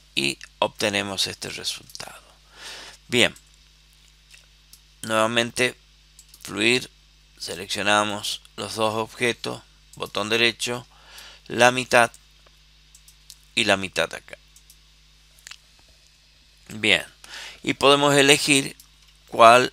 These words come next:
es el que más nos gusta, eh, como resultado final,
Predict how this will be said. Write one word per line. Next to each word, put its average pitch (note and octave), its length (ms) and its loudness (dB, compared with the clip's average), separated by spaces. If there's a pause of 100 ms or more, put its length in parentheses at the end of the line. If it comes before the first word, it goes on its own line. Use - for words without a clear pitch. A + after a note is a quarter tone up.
(100)
es B2 280 0
el G#2+ 140 -4
que G2+ 100 -10
más G#2 500 0 (320)
nos A2 220 -12
gusta, B2+ 580 -4 (960)
eh, A2+ 500 -2
como A2 240 -4
resultado G2+ 560 2
final, - 440 -10